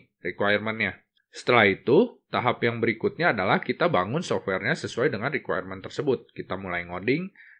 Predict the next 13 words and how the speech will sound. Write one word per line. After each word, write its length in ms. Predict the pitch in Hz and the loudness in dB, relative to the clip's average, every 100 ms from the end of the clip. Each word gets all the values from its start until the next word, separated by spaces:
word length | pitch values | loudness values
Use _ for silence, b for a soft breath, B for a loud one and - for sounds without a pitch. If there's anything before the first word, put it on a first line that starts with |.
| - | -10
dan 160 | 87 | -8
kita 240 | 90 90 90 | -8 -6 -6
buat 240 | 90 131 | -2 -2
software-nya 480 | - 92 92 92 127 | -2 -4 -2 0 -2
sampai 320 | 117 90 90 | -2 -6 -2
jadi. 320 | 87 101 95 - _ _ _ _ _ | 0 0 -4 -10 _ _ _ _ _
Nah, 80 | 95 104 | -4 -4
setelah 320 | - 98 101 | -4 -2 2
jadi, 400 | 135 170 123 135 | 4 4 2 -2
baru 320 | 92 87 117 | -2 -2 -2
kita 320 | - 123 131 | -2 -2 -2
cek 160 | - 143 | 2 2
kan, 240 | - 117 | 2 -2